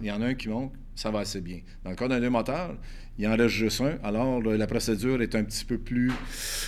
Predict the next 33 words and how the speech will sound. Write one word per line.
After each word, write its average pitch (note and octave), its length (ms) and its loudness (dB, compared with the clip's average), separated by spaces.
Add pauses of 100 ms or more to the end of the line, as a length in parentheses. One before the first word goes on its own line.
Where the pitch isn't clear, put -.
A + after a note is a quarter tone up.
(140)
euh, G#2+ 400 6
sensible A#2+ 640 8
dans G#2+ 120 0
le G#2 60 0
sens A#2+ 360 2
que A2 100 0
la, G2+ 300 2
la G2+ 120 -4
pression A2 400 0
va A2 120 2
monter G#2 380 2
sur A2 120 -2
les G2 140 0
pilotes. G2 280 -4
Mais F#2 100 -8
dans G2+ 160 -4
ce - 100 -8
cas-ci, G#3 420 -4 (560)
un F#2 100 -4
quatre A2+ 220 0
moteurs, A2+ 460 0
un G2+ 80 -2
moteur, G2 300 -2
je G2+ 60 -4
veux G2+ 60 -2
pas G#2+ 140 0
dire B2 240 2
que A#2 100 0
c'est G#2+ 140 -2
plus G#2+ 180 -6
facile, E3+ 480 -2
mais, A#2 260 -2 (760)
euh, G2+ 520 -2